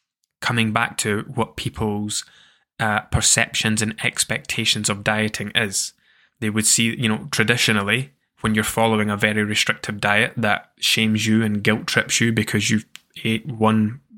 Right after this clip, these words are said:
fucking piece of chocolate or had one takeaway or one glass of wine, that's not me. <laughs> In fact, I'm gonna, I'm gonna pause this and pull up something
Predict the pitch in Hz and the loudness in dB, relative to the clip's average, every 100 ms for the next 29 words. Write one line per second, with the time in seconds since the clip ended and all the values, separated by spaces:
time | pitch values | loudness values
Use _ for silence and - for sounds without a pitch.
0 | - - 113 113 104 - 113 110 - 117 | -20 -10 -4 -2 -2 0 0 0 2 0
1 | - 113 113 110 107 - - - - 107 | 2 0 4 2 2 -2 -12 -20 -2 0
2 | 107 110 107 104 120 113 107 107 120 110 | 2 4 4 2 0 2 2 4 4 2
3 | 101 110 113 113 113 - 104 113 107 120 | 0 -2 0 2 2 2 2 0 0 -2
4 | - _ _ - - - - _ _ _ | -4 _ _ -20 -20 -20 -20 _ _ _
5 | _ _ _ _ 101 - - 107 113 117 | _ _ _ _ -6 -2 0 0 0 0
6 | 107 - - - - _ _ _ _ - | -2 -6 -4 -4 -6 _ _ _ _ -20
7 | - - - 113 - 123 123 127 123 - | -2 0 2 0 0 -2 2 4 4 2
8 | - 135 135 - - 123 107 104 - 110 | 2 4 4 0 0 0 0 -4 -4 -6
9 | - 110 110 - 104 101 107 107 | -2 0 0 -2 -4 -4 -6 -8